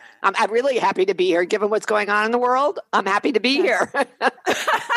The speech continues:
Speaker 1: here. <laughs>
Speaker 2: Same.
Speaker 1: Yeah, no kidding.
Speaker 2: We're, we're super samesies over here.
Speaker 1: Uh-huh.
Speaker 2: Um, <laughs> so I was hoping we could start off by having you give us a rundown of what the U S healthcare system was like in the nineteen twenties.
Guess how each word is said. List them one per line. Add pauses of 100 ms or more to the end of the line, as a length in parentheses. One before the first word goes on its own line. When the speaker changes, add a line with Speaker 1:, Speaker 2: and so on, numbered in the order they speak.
(1700)
Speaker 1:
here.
<laughs>
Speaker 2:
Same.
Speaker 1:
Yeah,
no
kidding.
Speaker 2:
We're, (260)
we're
super
samesies
over
here.
Speaker 1:
Uh-huh.
Speaker 2:
Um,
<laughs> (220)
so
I
was
hoping
we
could
start
off
by (180)
having (100)
you
give
us
a
rundown
of
what
the
U
S
healthcare
system
was
like
in
the
nineteen
twenties.